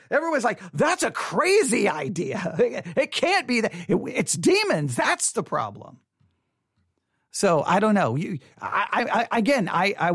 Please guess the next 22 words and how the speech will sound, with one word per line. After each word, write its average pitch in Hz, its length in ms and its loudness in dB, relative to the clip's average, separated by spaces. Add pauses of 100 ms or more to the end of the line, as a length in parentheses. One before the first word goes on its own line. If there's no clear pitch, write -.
(100)
I've 156 180 -2
stated 220 460 -2
it 240 100 -6
at 220 100 -14
the 262 60 -8
beginning. 233 540 -2
I've 151 160 -4
stated 202 380 0
it 214 100 4
here 196 220 2
in 202 80 2
the 196 40 4
middle, 185 300 4
and 156 140 -2
I'm 156 40 -2
gonna 151 140 -4
state 175 300 -2
it 180 100 -2
again 165 260 0
at 160 100 -4
the 160 160 2
end. 123 220 0